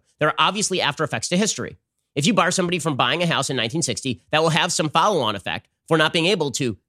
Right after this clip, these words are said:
give your house to your kids, for example. That is true. But there are certain gaps that certainly cannot be explained by history, and that includes the continuing wide income gap or the education gap or the single motherhood gap.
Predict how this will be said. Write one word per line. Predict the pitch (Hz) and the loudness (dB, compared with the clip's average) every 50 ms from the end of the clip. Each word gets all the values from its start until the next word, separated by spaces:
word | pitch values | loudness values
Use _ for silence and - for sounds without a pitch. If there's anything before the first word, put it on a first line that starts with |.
| _ - | _ 0
give | 190 190 160 | 0 2 2
your | 160 175 165 156 | 2 0 0 2
house | 156 143 143 - | 0 0 -2 -2
to | - 165 | -2 -2
your | 151 147 143 | -2 -2 0
kids, | - 143 104 85 85 | 0 -2 -2 -2 -4
for | - - 110 | -6 -6 -6
example. | 101 92 - 92 85 80 - - - _ _ _ _ _ _ _ _ _ - | -4 -4 -6 -6 -8 -10 -12 -16 -20 _ _ _ _ _ _ _ _ _ 0
That | 156 170 190 | 0 0 2
is | 180 | 0
true. | - - 214 160 - 87 - _ _ _ _ _ - | 0 0 0 0 0 -2 -8 _ _ _ _ _ -6
But | 156 147 | 0 2
there | 190 | 2
are | 185 | 2
certain | - - 294 254 240 | 2 0 0 0 0
gaps | 151 127 117 123 - - | 0 0 0 0 -2 -4
that | 156 135 | -4 -2
certainly | - - 240 - 196 185 160 | -2 -2 0 0 0 -2 -2
cannot | 123 156 170 175 175 143 143 | 0 0 2 2 2 0 0
be | 165 110 | -4 -4
explained | - - - 151 151 139 139 131 | -4 -6 -4 0 0 0 2 2
by | 131 127 | 0 0
history, | 147 185 175 - 127 104 98 95 - _ _ | 0 0 -2 -2 -2 -4 -6 -6 -10 _ _
and | 139 156 185 | 0 2 2
that | 214 240 | 2 2
includes | 254 233 - - 254 214 156 143 139 - _ _ | 0 0 -2 0 0 0 0 0 -2 -6 _ _
the | 175 170 | -4 -2
continuing | 202 196 175 - 226 247 240 208 185 175 175 - | 0 0 2 2 2 2 4 2 2 2 0 -2
wide | 143 127 143 151 165 165 147 - | -2 0 0 0 0 0 -2 -2
income | 175 208 208 - 143 123 | -4 -4 -2 -4 -4 -4
gap | 107 95 78 73 - | -4 -4 -6 -6 -6
or | - 143 147 | -6 -4 -2
the | 143 160 | -2 0
education | 170 151 185 - 240 262 233 - 156 127 | -2 -2 -2 0 0 0 0 0 -2 -2
gap | 101 78 - - | -2 -4 -6 -6
or | 120 147 | -6 -4
the | 147 147 | -2 0
single | - 180 175 196 | 0 0 0 2
motherhood | 196 208 208 170 - 120 101 92 | 0 2 2 2 0 -2 -4 -6
gap. | 90 67 - - | -8 -10 -10 -14